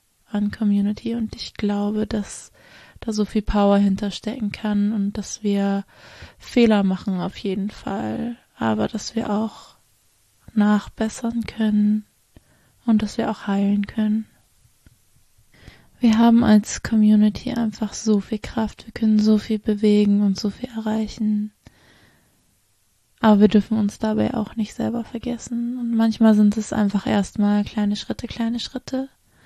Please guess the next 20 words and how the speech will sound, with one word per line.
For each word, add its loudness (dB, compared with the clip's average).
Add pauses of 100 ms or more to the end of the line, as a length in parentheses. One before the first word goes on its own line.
(580)
Und 0
wenn 0
wir 2
gemeinsam 2
viele -2
kleine -2
Schritte -10
gehen, -6
haben -4
wir -6
viele, -6
viele, -2
viele -4
Schritte -8
und -4
kommen -4
ein 0
ganzes -6
Stück -8
weiter. 0